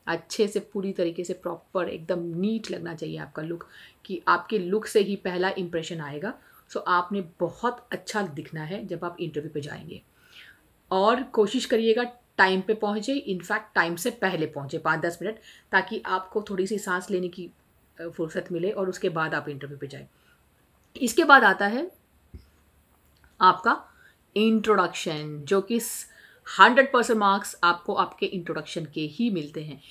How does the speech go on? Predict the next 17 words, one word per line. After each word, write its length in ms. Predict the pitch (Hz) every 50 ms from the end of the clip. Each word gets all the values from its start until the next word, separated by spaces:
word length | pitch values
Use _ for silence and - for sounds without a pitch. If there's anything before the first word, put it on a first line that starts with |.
| - - - _ _ _ -
क्योंकि 400 | - 330 370 349 - - 214 214
इंट्रोडक्शन 680 | - - 233 220 214 269 269 277 269 269 - 294 294
एक 180 | - 254 -
ऐसी 240 | - 175 175 - 233
चीज़ 280 | 202 - 196 175 165 190
है 40 | 180
जो 120 | 208 214
कि 140 | 208 - 247
आपकी 300 | 220 196 202 - - 262
अपनी 400 | - - - - 151 156 160 156
है, 260 | 151 139 131 - - _ _ _ _ _ 180
जो 120 | 214 208
कि 140 | 208 269 262
आपकी 320 | 226 214 208 - - 277
खुद 280 | 269 - - 294 233 -
की 200 | - - 185 165
है, 260 | 156 139 139 - _